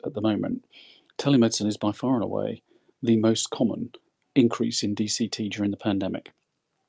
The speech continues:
And it probably represents something like fifty percent of all recorded cases in the databases where they say,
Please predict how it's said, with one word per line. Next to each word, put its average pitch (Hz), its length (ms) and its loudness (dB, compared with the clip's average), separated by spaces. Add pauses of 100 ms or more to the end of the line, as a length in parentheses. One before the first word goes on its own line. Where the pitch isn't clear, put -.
(420)
And 110 500 4
it - 260 0
probably 123 560 2
represents 104 840 -6 (480)
something 131 420 4
like 120 260 -2
fifty - 240 -6
percent - 320 0
of 110 140 0
all 120 400 8 (300)
recorded 120 420 0
cases 110 360 -2
in 104 100 -4
the 104 60 -6
databases - 640 -6
where 107 120 -4
they 104 100 -4
say, 95 340 -4